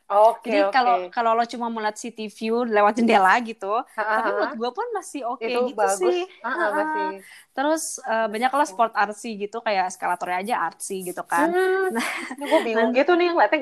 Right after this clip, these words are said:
Speaker 1: gimana eskalatornya.
Speaker 2: ini dari,
Speaker 1: Terus?
Speaker 2: ini dari, ini dari bawah sih. Nah, itu yang
Speaker 1: Iya,
Speaker 2: silang
Speaker 1: iya.
Speaker 2: dua itu,
Speaker 1: Mm-mm,
Speaker 2: yang buletan
Speaker 1: mm-mm.
Speaker 2: itu, itu
Speaker 1: Ah, ah, ah.
Speaker 2: eskalatornya.
Speaker 1: Oh iya, benar, benar, benar, benar.
Speaker 2: Heeh. Nah, terus apa, eh, jadi kalau lo sampai atas, eh, waktu,
Speaker 1: Heeh.
Speaker 2: waktu gue ya, nggak tahu ya kalau sekarang
Speaker 1: Heeh.
Speaker 2: berubah. Jadi itu sampai lantai tiga puluh empat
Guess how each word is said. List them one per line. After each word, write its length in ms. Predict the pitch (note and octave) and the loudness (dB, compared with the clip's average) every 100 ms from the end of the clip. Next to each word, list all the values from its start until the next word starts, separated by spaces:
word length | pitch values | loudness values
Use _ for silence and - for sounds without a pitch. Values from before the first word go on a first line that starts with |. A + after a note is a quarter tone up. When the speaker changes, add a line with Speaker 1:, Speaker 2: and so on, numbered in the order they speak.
| G3+ | -4
Speaker 1:
gimana 320 | F#3+ F3+ B3 D#4+ | -4 -2 -2 -2
eskalatornya. 520 | - B3 C4 D4+ D4+ | -2 -2 0 2 4
Speaker 2:
ini 20 | F4+ | 4
dari, 140 | C#4+ | 4
Speaker 1:
Terus? 80 | B3 B3 | 0 0
Speaker 2:
ini 100 | D4+ E4+ | 2 4
dari, 120 | C4 C4+ | 2 2
ini 100 | F4 | 2
dari 120 | C4+ A#3 | 2 2
bawah 220 | B3+ D#4 E4 | 2 2 0
sih. 120 | D4 | -4
Nah, 80 | B3+ F#3 | -6 -6
itu 100 | D#4 E4 | -2 -2
yang 100 | B3+ | 2
Speaker 1:
Iya, 140 | C#4+ | 2
Speaker 2:
silang 280 | C#4+ C4+ B3+ | 4 4 2
Speaker 1:
iya. 0 | A3 | 0
Speaker 2:
dua 180 | A3 A3 G3 | 0 -2 -2
itu, 160 | - F#3 A3+ | -8 -6 -4
Speaker 1:
Mm-mm, 160 | C#4+ E4 | -2 0
Speaker 2:
yang 120 | D4+ | 0
buletan 300 | G#3+ A3 G#3+ | -2 -2 0
Speaker 1:
mm-mm. 80 | G#3 | 0
Speaker 2:
itu, 100 | G3 D#4 | -2 -2
itu 100 | E4 D#4+ - | 0 0 0
Speaker 1:
Ah, 60 | A3+ A3+ | 2 2
ah, 100 | G#3+ A3 | 0 -2
ah. 40 | |
Speaker 2:
eskalatornya. 200 | D#4+ B3+ C4+ D4+ _ - | -4 -8 -10 -12 _ 2
Speaker 1:
Oh 180 | C4 E4 D#4 | 6 8 6
iya, 120 | G#3+ G3+ | 2 2
benar, 160 | G3 F#3+ | 2 2
benar, 160 | F#3+ F#3+ | 0 0
benar, 180 | F#3+ F#3+ F#3+ | -2 -2 -2
benar. 200 | F#3+ F#3+ | -2 -2
Speaker 2:
Heeh. 720 | C4 B3 C4+ C#4+ C#4+ C#4+ C#4 | -4 -4 -4 -2 -2 -4 -4
Nah, 240 | A3+ G3+ | -6 -6
terus 320 | G#3+ B3 D4+ - - - _ | -6 -6 -6 -12 -18 -20 _
apa, 400 | A3 A3 C#4+ D4+ - | -8 -2 0 0 -2
eh, 120 | G#3 G3+ | -4 -2
jadi 120 | G#3+ D#4 | -6 -10
kalau 240 | - A#3 A3 | -4 -2 -2
lo 80 | |
sampai 240 | A3+ A3 G3+ | -2 -6 -4
atas, 560 | G3 - F#3+ B3 - _ | -6 -2 -2 -2 -6 _
eh, 180 | - A3+ G#3+ | -6 -2 -2
waktu, 160 | G3+ | -2
Speaker 1:
Heeh. 140 | A#3 A#3+ | -4 -6
Speaker 2:
waktu 160 | - B3+ | -4 -4
gue 180 | G3+ B3 A#3 | 0 2 4
ya, 80 | F3 | 2
nggak 100 | F3+ | 2
tahu 100 | A#3 A3 | 2 2
ya 80 | |
kalau 140 | F#3+ G3 | 2 0
sekarang 200 | G3 G#3 | -2 -4
Speaker 1:
Heeh. 40 | |
Speaker 2:
berubah. 240 | G3 F#3 F3+ | -4 -6 -4
Jadi 240 | F#3 F#3 B3+ - | -4 -4 -6 -10
itu 120 | - | -10
sampai 220 | B3+ B3 G#3 | -4 0 0
lantai 240 | C#4+ G3 | -2 -4
tiga 240 | F#3 F3 - | -8 -10 -10
puluh 80 | |
empat 200 | E3+ G#3 | -6 -4